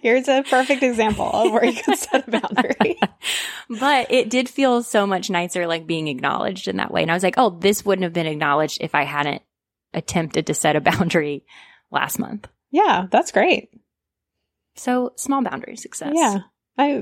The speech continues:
Speaker 1: again, corrective actions. We're,
Speaker 2: Yeah.
Speaker 1: we're just
Speaker 2: What about,
Speaker 1: practicing.
Speaker 2: what about you? I feel like, I feel like you have an interesting work boundary journey.
Speaker 1: Yeah, I think I used to be really terrible at it, which is hard to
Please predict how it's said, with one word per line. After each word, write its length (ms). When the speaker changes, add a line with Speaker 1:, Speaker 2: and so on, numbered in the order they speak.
Speaker 1:
again, 400
corrective 400
actions. 540
We're, 140
Speaker 2:
Yeah. 320
Speaker 1:
we're 120
just 200
Speaker 2:
What 120
about, 360
Speaker 1:
practicing. 360
Speaker 2:
what 200
about 240
you? 280
I 160
feel 180
like, 340
I 120
feel 140
like 100
you 100
have 100
an 100
interesting 500
work 340
boundary 420
journey. 460
Speaker 1:
Yeah, 380
I 100
think 220
I 80
used 280
to 60
be 120
really 240
terrible 360
at 160
it, 180
which 180
is 80
hard 260
to 440